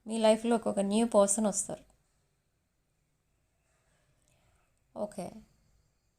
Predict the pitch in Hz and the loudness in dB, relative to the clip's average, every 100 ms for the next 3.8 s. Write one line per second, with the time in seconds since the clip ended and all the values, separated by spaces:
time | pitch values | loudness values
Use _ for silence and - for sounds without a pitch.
0 | _ _ - 220 - 262 262 285 277 262 | _ _ -12 -6 0 2 4 6 6 6
1 | 247 220 220 226 202 180 - - 208 214 | 4 4 6 4 4 0 -2 -6 -2 0
2 | 240 240 233 - 269 247 208 214 233 247 | 2 4 2 2 4 4 4 2 4 6
3 | 214 202 220 214 208 202 202 | 6 6 4 4 4 4 2